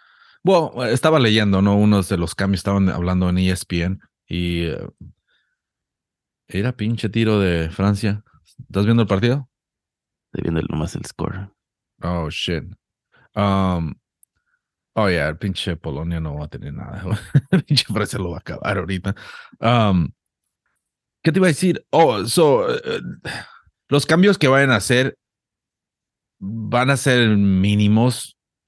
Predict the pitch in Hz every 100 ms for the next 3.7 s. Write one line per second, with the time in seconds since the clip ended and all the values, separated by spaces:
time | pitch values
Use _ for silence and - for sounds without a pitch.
0 | _ - 101 98 85 98 95 67 - -
1 | 101 101 104 107 107 104 110 107 101 95
2 | 92 90 92 71 - - - - _ -
3 | 65 65 50 73 76 53 -